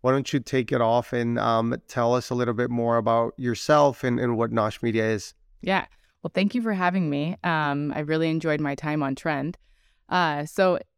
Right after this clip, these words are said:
Speaker 2: a little background on me. Um, I'm originally from California.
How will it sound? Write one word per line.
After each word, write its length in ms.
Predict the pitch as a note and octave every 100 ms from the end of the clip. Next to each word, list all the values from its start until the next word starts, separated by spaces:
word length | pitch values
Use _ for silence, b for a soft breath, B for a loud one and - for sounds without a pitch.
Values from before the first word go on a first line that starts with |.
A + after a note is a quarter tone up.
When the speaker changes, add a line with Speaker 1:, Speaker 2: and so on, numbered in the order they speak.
| _
Speaker 2:
a 40 | F3+
little 260 | F3+ G3+
background 640 | F3+ E3 D#3 - F3 E3 E3
on 240 | D3 D#3+
me. 320 | D#3+ D#3+ D#3
Um, 600 | - D#3 D3+ D3 C#3+ C#3+ -
I'm 140 | D#3+
originally 480 | D#3+ E3 E3+ E3 D#3
from 180 | D3+ D3+
California. 960 | D3+ C3+ C3+ G3 G#3+ G#3 G3 G3 F#3+